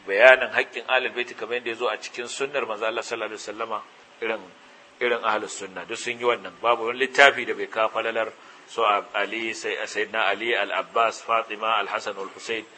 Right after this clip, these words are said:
Duk littafan sunna cike suke da wannan bayanin. Saboda kaga ba za ka zo kana mana barazana da cewa, a, ba ma san Ahlul Baiti ba, kai kake san Ahlul Baiti.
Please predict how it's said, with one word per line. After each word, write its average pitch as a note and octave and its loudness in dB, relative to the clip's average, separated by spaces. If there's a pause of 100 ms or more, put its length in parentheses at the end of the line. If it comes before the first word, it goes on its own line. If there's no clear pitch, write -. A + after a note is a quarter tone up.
(260)
Duk C#3 -2
littafan B2+ 2
sunna B2+ 0
cike - -2
suke B2 -2
da G#2+ -2
wannan G2 -4
bayanin. F#2+ -6 (440)
Saboda A2+ 2
kaga B2 4
ba A#2 2
za A#2+ 4
ka A#2 -6
zo A2+ -4
kana G#2+ 0
mana A2+ -2
barazana G2 0
da G2+ -4
cewa, G2+ -4 (500)
a, G2 2
ba A#2 6
ma A2+ -2
san G#2+ 0
Ahlul G#2+ 0
Baiti G2+ -6
ba, G2 -6
kai G#2 -10
kake - -12
san G2+ -4 (100)
Ahlul - -6
Baiti. E2 -10